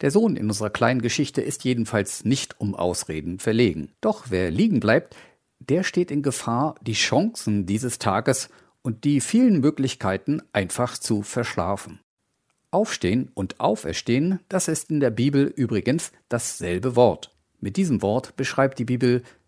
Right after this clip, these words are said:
wie Menschen ins Leben zurückkehren. Die kranke Schwiegermutter des Petrus steht auf, genauso wie der Gelähmte und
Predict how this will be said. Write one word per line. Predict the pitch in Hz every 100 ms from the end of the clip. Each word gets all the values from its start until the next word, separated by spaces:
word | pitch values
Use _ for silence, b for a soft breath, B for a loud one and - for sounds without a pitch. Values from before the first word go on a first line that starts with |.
| _
wie | -
Menschen | 123 131 143 135
ins | 127 -
Leben | 135 143 104
zurückkehren. | - 101 92 - 87 71 - - _ _ _ _ -
Die | 110
kranke | - - 139 123 113
Schwiegermutter | - - 190 113 95 104
des | 95 95
Petrus | - 175 107 -
steht | - 104 -
auf, | 113 110 B B
genauso | - 160 190 180 156 151 147
wie | 117 120
der | 117
Gelähmte | 107 101 117 117 95 87 _ _ _ _ _
und | - 196